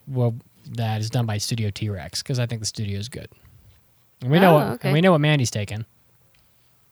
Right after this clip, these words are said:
Speaker 2: Yeah. I thought, I thought for sure you're gonna take Hatoku no Kyokai, 'cause she's really cute.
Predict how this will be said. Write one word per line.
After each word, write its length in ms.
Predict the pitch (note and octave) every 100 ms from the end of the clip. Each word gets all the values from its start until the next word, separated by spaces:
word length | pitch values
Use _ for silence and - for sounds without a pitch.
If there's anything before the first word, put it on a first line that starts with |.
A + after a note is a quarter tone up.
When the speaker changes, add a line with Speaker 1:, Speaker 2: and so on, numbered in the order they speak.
| _
Speaker 2:
Yeah. 300 | - E3+ D#3 D3+ _ _ _ _ _ _ _ _ _ _ _ _ -
I 140 | A3
thought, 220 | B3 C4+ -
I 100 | B3
thought 200 | C4+ A#3
for 80 | G#3
sure 180 | G3 G3
you're 120 | F#3
gonna 200 | F#3 F3+
take 260 | - F#3
Hatoku 840 | - F#3 - F3 E3 F3 E3 E3 E3+
no 460 | F3 E3+ D#3+ E3 -
Kyokai, 580 | - E3+ D#3+ E3 F#3 F#3
'cause 100 | G3
she's 240 | - F3+
really 220 | - - F#3+
cute. 280 | - -